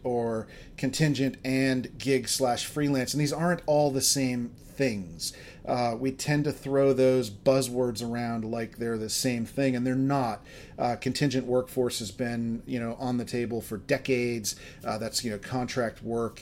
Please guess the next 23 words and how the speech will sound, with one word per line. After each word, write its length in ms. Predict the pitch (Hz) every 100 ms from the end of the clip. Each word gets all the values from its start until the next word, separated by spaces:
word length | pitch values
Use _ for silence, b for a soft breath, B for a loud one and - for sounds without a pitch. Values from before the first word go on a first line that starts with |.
| 135
and, 400 | 113 110 104 -
uh, 100 | 117 104
that's 240 | 123 123
a 80 | 113
huge 420 | - - 156 123
market. 480 | 123 120 113 120 110 B B B
Gig 240 | - 143 131
and 160 | 117
freelance 680 | - 160 160 143 127 113 -
work, 400 | 120 117 113 - 123
um, 440 | 113 107 107 107 -
you 120 | 113
know, 100 | 107
freelance, 580 | - 143 135 127 120 120
I 40 |
think 160 | 117 110
most 220 | 110 -
people 260 | 120 113
understand 560 | 110 110 - 127 120 113
just 400 | 110 - - -
by 160 | 120 110
its 180 | 101
name, 300 | 175 190 151